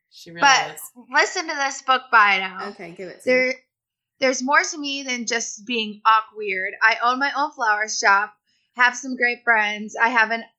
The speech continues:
Speaker 2: I have an eye on adopting the most adorable kitten, but sadly, hot guys don't tend to blow away my trivia spouting dorky self. So when a Thor lookalike happens to be a professional hockey player,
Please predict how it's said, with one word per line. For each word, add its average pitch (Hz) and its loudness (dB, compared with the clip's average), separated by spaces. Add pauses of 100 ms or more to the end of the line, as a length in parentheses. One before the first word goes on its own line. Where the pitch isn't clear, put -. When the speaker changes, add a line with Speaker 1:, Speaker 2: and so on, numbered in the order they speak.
(380)
Speaker 2:
I 240 4
have 247 4
an 240 -4
eye 269 4 (560)
on 247 6
adopting 240 2
the 233 -6
most 233 -2
adorable 247 -2
kitten, 226 -6
but - -4
sadly, 254 2
hot 247 6
guys 214 0
don't 226 -6
tend 233 -10
to 214 -12
blow 220 -4 (340)
away 233 2
my 214 2
trivia 226 -4
spouting 214 0
dorky 208 -10
self. 196 -4
So 247 -4
when 226 -4
a 208 -8 (120)
Thor 359 -6 (140)
lookalike 226 -2 (100)
happens 233 0
to 269 -12
be 254 -2
a 233 2
professional 240 0
hockey 247 0
player, 208 -2